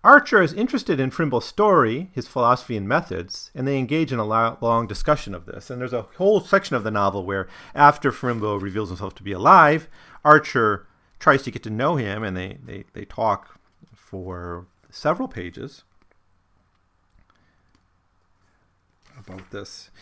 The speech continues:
And the, this, the really what the description, what the, what they talk about is things like determinism, they talk about free will, they talk about magic, they talk about science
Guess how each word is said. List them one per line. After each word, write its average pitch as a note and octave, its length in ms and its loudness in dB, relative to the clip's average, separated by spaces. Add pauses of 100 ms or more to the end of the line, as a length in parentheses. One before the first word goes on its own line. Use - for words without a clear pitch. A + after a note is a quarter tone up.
(120)
And F#3+ 160 0
the, G3 80 0
this, F#3 260 -8 (240)
the F#3 120 0
really D4+ 240 2
what G3+ 160 2
the G3 60 0
description, D#3+ 640 -4
what D#3 280 -6
the, C3+ 280 -2 (1000)
what D#3+ 260 -4
they D#3+ 120 0
talk C#4+ 300 2
about D3+ 260 6
is B2+ 200 -2
things C#3 200 -4
like G2+ 200 -4
determinism, F3+ 760 0 (220)
they G#2+ 80 -10
talk D#3+ 180 2
about A#2+ 240 -2
free C3+ 240 -4
will, A#2+ 480 -2 (280)
they G#2+ 80 -10
talk C3+ 180 -2
about A2 200 0
magic, A2+ 680 -4 (340)
they G#2+ 60 -14
talk B2+ 280 -4
about G2+ 480 -4
science G#2 760 -10